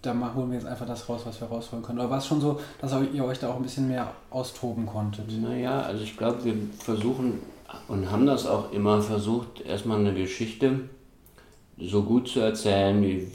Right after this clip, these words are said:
Speaker 2: wir eben konnten und wie sie uns Spaß machen würde, sie zu sehen. Und, ähm, dann gibt es natürlich je nachdem bestimmte Formatvorgaben und auch Genrevorgaben,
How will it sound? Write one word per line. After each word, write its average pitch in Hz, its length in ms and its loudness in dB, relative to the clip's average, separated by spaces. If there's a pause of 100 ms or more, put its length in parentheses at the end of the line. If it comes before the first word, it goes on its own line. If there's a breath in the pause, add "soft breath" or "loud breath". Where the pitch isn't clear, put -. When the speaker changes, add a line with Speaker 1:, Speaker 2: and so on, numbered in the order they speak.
(120)
Speaker 2:
wir 101 540 4 (600)
eben 92 380 0
konnten 120 560 2
und 98 320 -2
wie 95 400 -2
sie 87 240 0
uns 160 320 6
Spaß - 480 0
machen 92 340 0
würde, 87 300 0
sie 85 320 -6 (300)
zu - 160 -6
sehen. 87 400 2 (1120 loud breath)
Und, 95 540 2 (120)
ähm, 90 500 2 (640)
dann 87 160 0
gibt 104 160 0
es 107 80 -4
natürlich 104 440 2
je 92 80 2
nachdem 95 340 2
bestimmte 90 380 -2
Formatvorgaben 113 1200 2 (300)
und 90 180 0
auch 90 240 2
Genrevorgaben, 98 1080 6